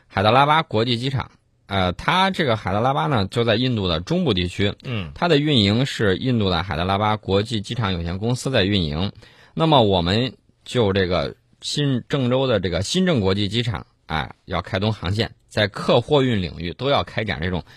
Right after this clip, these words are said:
Speaker 1: 全方位的深度合作。另外呢，还要提醒大家一点，现在的这个电商啊，发展的非常的迅速。
Speaker 2: 嗯。
Speaker 1: 而且呢，这个电商的发展离不开基础设施的这种建设。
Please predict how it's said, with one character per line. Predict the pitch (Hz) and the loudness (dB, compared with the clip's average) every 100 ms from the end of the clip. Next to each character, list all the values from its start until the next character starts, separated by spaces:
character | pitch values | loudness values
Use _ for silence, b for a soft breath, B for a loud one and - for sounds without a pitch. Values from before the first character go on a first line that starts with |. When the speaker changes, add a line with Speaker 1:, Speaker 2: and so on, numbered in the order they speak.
| b - | b -12
Speaker 1:
全 | - 92 123 | -4 0 2
方 | 139 147 | 2 4
位 | 147 90 | 2 0
的 | 80 | -2
深 | - 143 139 | -4 -4 -2
度 | 107 | -4
合 | 76 80 | -6 -6
作。 | 90 127 - _ B B B | -4 -4 -6 _ B B B
另 | - 143 | -4 0
外 | 135 | 0
呢， | 110 92 | 0 0
还 | 110 | 0
要 | 113 | 0
提 | 90 101 | -2 -4
醒 | 101 | -2
大 | 90 | -2
家 | 92 95 | -2 -2
一 | 95 | -2
点， | 76 - _ - | -4 -8 _ -12
现 | - 131 | -6 -2
在 | 131 117 | 0 0
的 | 92 | -2
这 | 85 82 | -4 -6
个 | 78 | -8
电 | - 151 113 87 | -6 -2 -2 -2
商 | 110 | -2
啊， | 117 80 80 | -2 -4 -6
发 | - 101 | -8 -6
展 | 92 71 | -4 -6
的 | 80 | -8
非 | 92 127 127 | -2 -2 -2
常 | 82 98 | -4 -2
的 | 107 | -2
迅 | - 139 90 | -2 -2 -2
速。 | 107 131 | -2 -2
Speaker 2:
嗯。 | 104 78 B B | -6 -10 B B
Speaker 1:
而 | 120 | 0
且 | - 101 | 0 0
呢， | 87 | -2
这 | - 196 98 | -2 -2 -2
个 | 69 | -4
电 | - 190 117 | -4 -2 0
商 | 120 | -2
的 | 107 | -2
发 | 110 127 | 2 2
展 | 87 - | 0 -4
离 | 92 110 | -2 -2
不 | 156 | -2
开 | - 139 | -2 -2
基 | 135 196 | -2 -6
础 | - | -6
设 | 95 113 | -6 -6
施 | 101 131 | -4 -2
的 | 107 | 0
这 | 110 | 0
种 | 85 | -2
建 | 90 151 104 | -2 0 0
设。 | 87 | -4